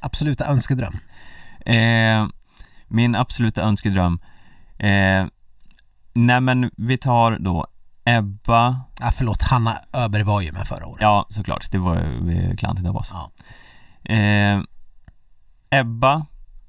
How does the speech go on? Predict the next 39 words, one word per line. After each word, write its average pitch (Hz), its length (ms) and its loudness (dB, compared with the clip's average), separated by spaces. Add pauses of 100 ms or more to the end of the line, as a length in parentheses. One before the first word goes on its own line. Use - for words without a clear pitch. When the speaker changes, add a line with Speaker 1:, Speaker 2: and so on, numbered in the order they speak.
(340)
Speaker 2:
Och 123 180 2
så 120 80 -2
vill 110 140 2
jag 110 100 2
ha 107 100 4
Mona 107 400 2
Mayhem 101 680 2
bara 90 220 2
för - 100 -2
underhållningsvärdet. 87 880 0
Speaker 1:
Ja, 117 320 -8
alltså, 196 320 0
Speaker 2:
Mm. 113 200 0
Speaker 1:
det, 113 300 0
det 110 360 0
blir 98 180 0
ju 92 200 -2
bra 95 200 -2
T - 280 -2
V. - 60 -2 (160)
Speaker 2:
Ja. 92 300 0 (1000)
Eh. 110 200 2
Speaker 1:
Bara 147 160 2 (140)
alla 147 340 2
intervjuerna 139 640 4
med 113 120 4
henne 117 240 4
efter 110 360 0
prologerna 110 540 2
när 107 100 4
hon 104 160 4
har 107 60 4
gjort 104 220 2
något 104 140 -2
bra 110 200 4
eller 104 120 0
dåligt, 104 420 -2
alltså 98 160 -4
det, 104 280 0